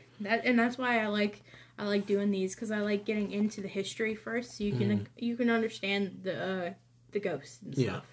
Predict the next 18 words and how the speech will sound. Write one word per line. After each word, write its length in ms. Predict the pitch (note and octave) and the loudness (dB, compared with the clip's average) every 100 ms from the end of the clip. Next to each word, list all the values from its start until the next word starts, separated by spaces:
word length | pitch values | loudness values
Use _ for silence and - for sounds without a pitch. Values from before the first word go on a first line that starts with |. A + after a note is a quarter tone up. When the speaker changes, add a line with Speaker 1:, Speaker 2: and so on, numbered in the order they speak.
| - | -10
Speaker 2:
yeah. 100 | - - - - - - - - | -8 -8 -12 -16 -20 -20 -16 -6
Speaker 1:
Um, 320 | G3 F#3+ F#3+ | -2 -2 -2
Speaker 2:
That's 140 | B2 - | -4 -8
crazy. 420 | F2 F2+ F#2 - - C#3 | -8 -6 -8 -10 -8 -4
Speaker 1:
Yeah. 200 | G3+ F3+ C#3 | 2 4 4
Speaker 2:
<laughs> 40 | D3+ - - - - | 4 2 -2 -8 -2
Speaker 1:
So 440 | - A#3+ A#3 A#3 - - C#4+ | 4 6 6 2 -4 -4 0
even 200 | E4 F4 | 2 2
from 200 | C#4 B3+ | 4 4
the 80 | |
beginning 500 | G#3 G3+ G3+ G3+ G#3+ | 6 4 4 4 4
of 160 | G#3 G3 | 2 0
the 80 | F#3 | -4
creation, 800 | - F3+ F3+ - - G#3 A3+ A3+ - | -4 -4 -4 -6 0 2 2 0 -6
like, 200 | G3 F#3+ | -6 -4
the 80 | F#3 | -6
building's 460 | F3 F3 F#3 F3+ F#3 | -4 -4 -4 -8 -10
creation, 760 | - F3 F3+ G3 - A#3 C4 | -10 -10 -8 -6 -2 0 0